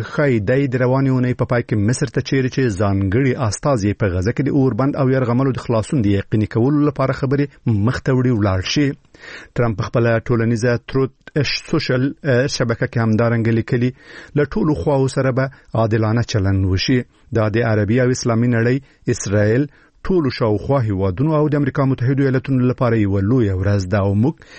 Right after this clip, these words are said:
د قطر، مصر او ترکیې له منځګړو څخه مننه کوو چې له موږ سره یې د دغې تاریخي او بې ساري پېښې د تحقق لپاره همکاري وکړه.» د مصر په شرم الشیخ کې د اسرائیل او حماس ترمنځ غیر مستقیمو خبرو کې دغه پرمختګ د دې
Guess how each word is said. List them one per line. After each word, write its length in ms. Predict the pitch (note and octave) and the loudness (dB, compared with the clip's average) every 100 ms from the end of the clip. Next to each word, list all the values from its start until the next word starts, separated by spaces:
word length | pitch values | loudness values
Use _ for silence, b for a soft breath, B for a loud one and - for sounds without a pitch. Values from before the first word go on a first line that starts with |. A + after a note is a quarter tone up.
| B - | B -6
د 100 | C#3 | -4
قطر، 220 | C3+ C3+ B2 | 0 0 0
مصر 320 | A#2+ - A#2 | 0 0 0
او 40 | A#2 | 0
ترکیې 360 | A2+ F2+ C#3 C#3 | -2 -2 0 2
له 60 | B2 | 2
منځګړو 560 | A#2+ A2+ A2+ F#2+ D3 A#2 | 0 0 -2 -2 -2 -2
څخه 160 | B2 A#2+ A2+ C3 G#2+ | -2 -4 -2 0 0
مننه 240 | A#2+ D3 | 2 0
کوو 260 | C#3+ D3 C#3 | 0 0 0
چې 80 | D3 B B B C3 | -4 B B B 0
له 60 | B2+ | 0
موږ 100 | C#3+ - | 0 0
سره 140 | B2 | 0
یې 60 | B2+ | 2
د 60 | B2+ A2+ | 2 2
دغې 160 | C3 A#2+ | 0 0
تاریخي 340 | A#2+ A2+ - B2 | 0 0 0 0
او 100 | A2+ G2 | 2 0
بې 120 | G#2 - | 0 0
ساري 200 | C#3 C3 | 0 0
پېښې 260 | C3+ B2+ | 0 0
د 140 | C3 - | 0 0
تحقق 400 | G#2+ F2+ C#3 - | -2 -2 -4 -2
لپاره 320 | G#2 A2 G2+ G2+ | -2 0 0 0
همکاري 340 | G2+ G#2 F#2+ | 0 0 0
وکړه.» 280 | G2 - C3 C#3 _ _ - B B B B B - | 0 0 -2 -4 _ _ -20 B B B B B -2
د 100 | A#2+ | 0
مصر 200 | A#2+ B2+ | 0 -2
په 60 | B2+ | -2
شرم 220 | B2+ A#2+ A#2+ | 0 0 0
الشیخ 340 | G#2+ C3 A#2+ | 0 -2 -2
کې 100 | - | -2
د 160 | B2+ B2 | 0 0
اسرائیل 300 | - A#2 B2 | 0 2 2
او 100 | A#2+ | 2
حماس 340 | A#2 A#2+ C3+ - | 0 0 0 -2
ترمنځ 260 | C3+ C3 A2 | 0 0 2
غیر 200 | A2+ D#3 | 2 2
مستقیمو 480 | D3 - A#2+ D#3+ D3+ | 0 -2 -4 -2 -2
خبرو 340 | - C3+ C#3 | -2 -2 0
کې 120 | C#3 A#2 F#2 | -2 -2 -2
دغه 140 | B2 C#3 | -2 -2
پرمختګ 380 | C3+ C3 - C3+ | 0 0 0 -4
د 120 | A#2+ G2 | 0 0
دې 120 | A2+ | 2